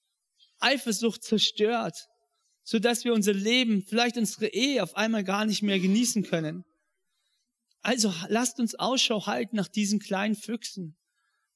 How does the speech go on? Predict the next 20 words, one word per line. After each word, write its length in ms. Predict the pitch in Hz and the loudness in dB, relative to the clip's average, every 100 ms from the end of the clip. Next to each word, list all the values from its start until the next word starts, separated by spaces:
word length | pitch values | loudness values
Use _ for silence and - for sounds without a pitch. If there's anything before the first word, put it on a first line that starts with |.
| - | -2
die 100 | 214 | 0
so 120 | 208 | 2
zerstörerisch 840 | 220 - - - 208 233 226 - 180 | -2 -2 -2 0 -2 0 0 0 -2
wirken 300 | 220 269 208 | -2 -2 -2
können. 500 | 190 170 156 165 - _ _ _ _ _ _ _ _ _ | -2 -4 -6 -12 -18 _ _ _ _ _ _ _ _ _
<clears throat> 760 | - - _ - 220 190 156 - _ _ _ _ - | -8 -8 _ 2 4 4 0 -8 _ _ _ _ 0
Vielleicht 240 | 233 269 | 2 2
ist 100 | 262 | -2
es 140 | 240 247 | -2 0
aber 320 | 233 233 214 | 0 0 0
auch 300 | 226 214 _ _ _ _ | 0 -2 _ _ _ _
ein 140 | 196 185 | -2 0
anderes 500 | 196 254 240 226 - | 2 2 2 0 0
Thema. 320 | 247 247 190 | 0 2 2
Beim 220 | 202 202 | 2 2
Gebetsabend 720 | 196 190 254 - 208 220 226 220 | 0 2 2 2 -2 0 0 -2
am 80 | |
Freitag, 560 | 180 - 214 226 214 196 | -4 -2 -2 0 -2 -2
wo 160 | 196 190 | -2 0
wir 180 | 202 | -2